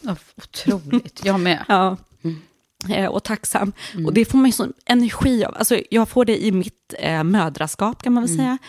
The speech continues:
Speaker 2: Men också i min ledarskap.
Speaker 1: Mm.
Speaker 2: Att vara, ehm, ja, men liksom att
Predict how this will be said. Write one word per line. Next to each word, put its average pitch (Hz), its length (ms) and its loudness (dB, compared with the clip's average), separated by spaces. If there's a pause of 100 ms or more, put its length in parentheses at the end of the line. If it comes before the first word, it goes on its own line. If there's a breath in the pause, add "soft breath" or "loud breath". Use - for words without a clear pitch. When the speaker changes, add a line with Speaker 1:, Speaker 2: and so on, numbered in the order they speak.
(200 loud breath)
Speaker 2:
Men - 140 -8
också - 280 -2
i 185 40 4
min 196 200 2
ledarskap. 208 960 -2
Speaker 1:
Mm. 170 360 -6 (920)
Speaker 2:
Att 190 220 0
vara, 165 540 0 (420)
ehm, 160 800 -4 (1160)
ja, - 60 0
men 208 120 0
liksom 208 280 -2
att 190 160 -4